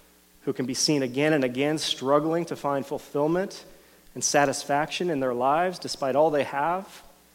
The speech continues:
despite all they've seen and all they've done and all they've accomplished. Take Madonna, for example. In an interview with Vogue magazine from a few years back, listen to how she describes what motivates her in her life and what,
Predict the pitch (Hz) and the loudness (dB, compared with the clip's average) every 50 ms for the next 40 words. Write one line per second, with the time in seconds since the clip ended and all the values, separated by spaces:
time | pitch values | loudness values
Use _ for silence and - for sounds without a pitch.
0 | _ - - _ _ _ _ _ - - - - 139 139 131 147 156 151 156 131 | _ -20 -20 _ _ _ _ _ -14 -14 -8 -4 -4 2 4 4 4 4 2 2
1 | 117 - - - 147 156 170 180 185 190 160 120 127 147 160 160 151 139 120 117 | 2 -2 -6 -4 -2 -2 0 0 0 0 0 0 0 0 0 2 0 0 -2 -2
2 | 117 139 151 156 165 165 147 135 139 147 151 143 143 135 131 131 131 - 123 107 | -2 -2 0 0 0 -2 0 2 2 2 4 4 2 2 0 -2 -6 -6 -8 -8
3 | 101 - 101 101 110 - - - - - - - _ _ _ - - _ _ _ | -8 -10 -12 -14 -14 -14 -16 -16 -18 -18 -20 -20 _ _ _ -20 -20 _ _ _
4 | _ _ _ - - _ _ _ _ _ - - - _ _ _ _ - - - | _ _ _ -20 -20 _ _ _ _ _ -20 -20 -20 _ _ _ _ -20 -18 -4
5 | - 156 139 - 151 135 120 147 143 147 147 127 104 90 - - - - - 123 | -2 -2 -2 -2 -4 -2 0 2 2 2 2 0 -2 -6 -8 -16 -18 -8 -6 -4
6 | 113 107 104 - 113 107 98 - - - - - _ _ _ - _ _ _ _ | -4 -4 -4 -6 -8 -8 -10 -14 -18 -20 -20 -20 _ _ _ -20 _ _ _ _
7 | _ _ - _ _ _ _ _ _ _ - _ _ _ _ - 127 120 127 139 | _ _ -20 _ _ _ _ _ _ _ -20 _ _ _ _ -8 -6 -4 -2 -4
8 | 135 - 151 131 127 131 131 123 - 120 135 135 127 120 127 127 139 147 147 131 | -2 -2 -4 -2 -2 -2 -2 -2 0 2 2 2 2 2 0 0 0 0 0 -2
9 | 117 123 127 123 120 - 135 123 117 - 151 139 139 135 131 113 113 135 135 147 | -4 -4 -4 -4 -6 -6 -8 -8 -8 -6 -6 -4 -2 -2 -2 -2 -2 0 2 2
10 | 143 143 - 156 156 - 220 208 - 190 147 185 185 - - 196 175 143 - - | 2 2 -2 -6 -4 -4 -6 -6 -6 -4 -2 -2 -4 -2 -4 -6 -6 -4 -6 -8
11 | - - 147 147 139 135 131 120 117 - 139 135 131 131 151 190 196 165 131 127 | -4 0 2 4 6 6 4 2 0 -2 -4 -4 -2 0 0 0 0 0 0 -2
12 | 117 113 - - 131 127 123 131 131 117 135 127 117 131 151 185 202 151 120 - | -4 -4 -4 -6 -4 -4 -2 -4 -4 -4 -6 -4 -2 -2 -2 -2 -2 -4 -6 -6
13 | 135 131 127 - | -6 -6 -6 -6